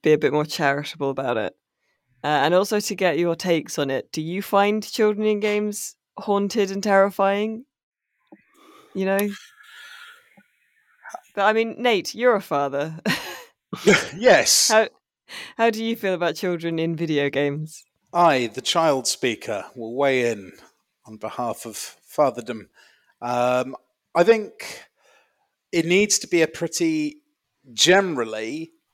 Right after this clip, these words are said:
Speaker 2: a very prestige-y game to have a hope of, of pulling it off, or text only. Um,
Speaker 1: Mm.
Speaker 2: it's just really easy to hit the uncanny valley with kids.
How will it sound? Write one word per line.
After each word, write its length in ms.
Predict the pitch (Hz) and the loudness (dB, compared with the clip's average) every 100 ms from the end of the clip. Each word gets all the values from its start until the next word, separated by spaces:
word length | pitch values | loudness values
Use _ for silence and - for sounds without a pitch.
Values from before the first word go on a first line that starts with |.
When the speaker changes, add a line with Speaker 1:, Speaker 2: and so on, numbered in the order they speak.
| _ _ _ _ _ _ _ | _ _ _ _ _ _ _
Speaker 2:
a 60 | 139 | 0
very 300 | 147 139 135 | 4 4 4
prestige-y 680 | - 147 - 147 135 120 131 | -2 -4 -2 -2 -4 -4 0
game 540 | 131 120 107 107 107 | 0 0 -2 -8 -10
to 100 | - | -8
have 220 | 113 117 113 | 0 2 4
a 80 | |
hope 300 | 113 117 110 | 4 2 0
of, 260 | 120 107 - - | -8 -10 -14 -8
of 160 | 120 - | -8 -2
pulling 300 | 127 113 117 | -2 -2 -4
it 80 | - | -6
off, 300 | 110 101 - | -4 -6 -6
or 220 | 127 120 | -2 -2
text 420 | - 117 - - | -2 -4 -4 -4
only. 600 | 117 117 110 110 110 107 _ _ _ _ _ _ | -2 -2 -4 -8 -8 -10 _ _ _ _ _ _
Um, 380 | 113 107 107 107 | -2 0 0 -2
Speaker 1:
Mm. 480 | 139 170 160 156 160 _ _ | -4 -4 -4 -6 -12 _ _
Speaker 2:
it's 160 | - - | -6 -2
just 200 | 294 - | -2 0
really 300 | 147 147 123 | 2 2 2
easy 220 | 120 110 | -2 -4
to 100 | 107 | -8
hit 200 | 110 117 | -6 -6
the 120 | 120 117 | -4 -6
uncanny 480 | 107 107 113 107 | -6 -8 -8 -6
valley 340 | 110 131 123 110 | -2 0 0 -4
with 180 | 107 - | -10 -10
kids. 540 | 110 80 - - - | -10 -10 -8 -6 -6